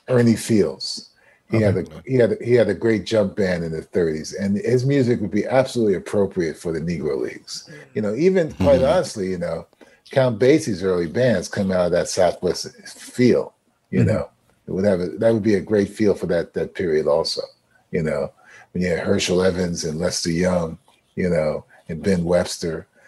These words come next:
Speaker 1: you know. So my head's already thinking the kind of musical template I wanna
Speaker 3: Mm-hmm.
Speaker 1: use to help tell this story.
Speaker 2: Um, my final question is, is there, uh, a film project that you long to do,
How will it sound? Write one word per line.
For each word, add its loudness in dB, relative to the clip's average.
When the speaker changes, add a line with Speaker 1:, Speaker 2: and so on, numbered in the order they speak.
Speaker 1:
you 2
know. 0
So 0
my -2
head's 4
already 2
thinking -4
the -16
kind 0
of -2
musical 0
template -2
I 2
wanna 2
Speaker 3:
Mm-hmm. 2
Speaker 1:
use -10
to -2
help 0
tell 0
this -4
story. -4
Speaker 2:
Um, 0
my -2
final 0
question 0
is, -2
is -6
there, 2
uh, -6
a -18
film 0
project -2
that -6
you -2
long -2
to -4
do, -2